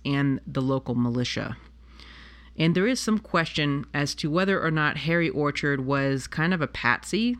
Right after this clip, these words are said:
hired by other forces at play, such as the Western Federation of Miners and the conspiracy surrounding the Pinkerton Agency,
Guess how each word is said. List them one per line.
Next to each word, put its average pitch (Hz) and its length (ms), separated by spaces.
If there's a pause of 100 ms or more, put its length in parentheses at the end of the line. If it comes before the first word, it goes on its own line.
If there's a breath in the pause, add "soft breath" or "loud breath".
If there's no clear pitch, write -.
hired 147 600
by 135 180
other 135 220
forces 135 500
at - 240
play, 139 500 (540 loud breath)
such - 300
as 185 300
the 175 120
Western 165 540
Federation 143 500
of 135 80
Miners 139 560
and 156 220
the 156 40
conspiracy 165 1040
surrounding 147 720
the 135 80
Pinkerton 185 560
Agency, 131 640